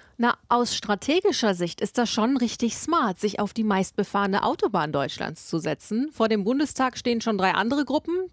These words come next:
die für ihre Anliegen protestieren. Beim Supermarkt um die Ecke kriegt's keiner mit. Außerdem waren die Aktivisten ja auch schon, das sagt Carla Hinrichs, die Pressesprecherin.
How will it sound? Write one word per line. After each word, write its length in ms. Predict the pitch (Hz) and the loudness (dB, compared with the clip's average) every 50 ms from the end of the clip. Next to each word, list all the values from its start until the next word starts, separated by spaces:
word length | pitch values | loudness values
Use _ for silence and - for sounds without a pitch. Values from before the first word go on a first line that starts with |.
| _ _ _ - - | _ _ _ 0 0
die 80 | 285 | 0
für 160 | 262 - 262 247 | 2 2 0 0
ihre 200 | 285 262 269 - | 2 2 4 2
Anliegen 380 | - 262 277 285 277 262 254 | 2 2 0 0 0 0 0
protestieren. 640 | - 277 262 277 262 254 - - 262 269 277 262 240 | 0 0 0 2 0 0 0 -2 -2 -2 0 0 0
Beim 160 | 240 220 214 | 0 0 0
Supermarkt 480 | - 226 - 254 240 226 226 220 - | -2 -2 -2 0 2 2 0 0 -2
um 120 | 220 220 208 | -4 -4 -2
die 80 | 208 | -2
Ecke 180 | - 208 - 233 | -2 0 -2 -2
kriegt's 320 | - - 208 190 - - | -2 -2 -4 -4 -4 -6
keiner 240 | - 202 185 170 156 | -4 -4 -4 -4 -4
mit. 300 | 147 196 302 - - - - - - - - - - - - - - | -2 -2 -2 -2 -4 -12 -18 -20 -20 -20 -20 -20 -20 -20 -20 -4 -2
Außerdem 420 | - 247 - 277 240 254 240 220 185 | 0 2 2 2 2 2 2 2 2
waren 260 | 196 254 339 359 311 | 2 2 2 2 2
die 120 | 208 - | 2 2
Aktivisten 600 | - 160 - - - 170 - 165 160 - - - 165 | 0 -2 -4 -6 -8 -4 -4 -4 -4 -6 -8 -6 -4
ja 140 | 160 - - | -2 -2 -2
auch 140 | - 170 | -2 -4
schon, 280 | - - 175 190 233 247 | -4 -4 -4 -2 -2 -2
das 140 | 226 196 - | -2 -2 -2
sagt 280 | 190 190 196 - - | -2 -2 -4 -6 -10
Carla 300 | - - 208 196 185 170 | -4 -2 0 0 2 0
Hinrichs, 600 | 170 160 196 180 190 190 202 226 220 - - - - - | 0 0 0 0 0 0 0 0 0 -2 -6 -6 -8 -8
die 60 | 262 | -8
Pressesprecherin. 800 | - - 302 - 202 175 - - 147 143 - 139 - 151 147 | -4 -4 -2 -2 -2 -4 -4 -6 -10 -10 -10 -8 -8 -8 -10